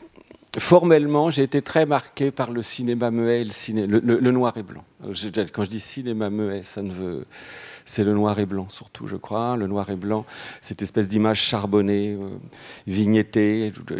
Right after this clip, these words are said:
Tout à coup, il y a des choses qui rentrent, qui semblent venir de très, très loin. Si je vous dis les Nibelungen de Lang, ça va paraître un peu curieux, mais voilà encore un film que j'ai filmé, refilmé, refilmé, où, euh, où la,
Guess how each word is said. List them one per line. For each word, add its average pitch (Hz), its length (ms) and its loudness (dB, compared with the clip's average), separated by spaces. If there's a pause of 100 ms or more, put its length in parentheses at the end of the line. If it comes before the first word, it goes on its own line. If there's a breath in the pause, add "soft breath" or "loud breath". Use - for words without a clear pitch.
(180)
Tout - 140 -12
à 104 60 -2
coup, 110 180 -2
il 95 60 0
y 98 40 0
a 90 60 -2
des 92 160 -10
choses 110 320 -2
qui - 160 -14
rentrent, 107 320 -4
qui - 120 -12
semblent 104 260 -2
venir 104 220 0
de 98 120 -2
très, - 200 -6
très - 200 -10
loin. 104 280 -6
Si - 220 -8
je 95 60 -16
vous 95 60 -12
dis 98 120 -8
les 98 140 -4
Nibelungen 101 680 -4
de 98 100 -4
Lang, 101 320 -6
ça - 200 -18
va 80 80 -20
paraître 98 360 -18
un 101 60 -10
peu 107 140 -12
curieux, 104 320 -8
mais 127 80 -4
voilà 104 180 -2
encore 101 240 -4
un 98 60 -4
film 123 240 -6
que 104 100 -10
j'ai 95 160 -10 (280 loud breath)
filmé, 107 520 -4
refilmé, 107 600 -8
refilmé, 101 640 -8 (580 loud breath)
où, 110 200 0
euh, 101 320 2 (160)
où 107 120 0
la, 104 280 2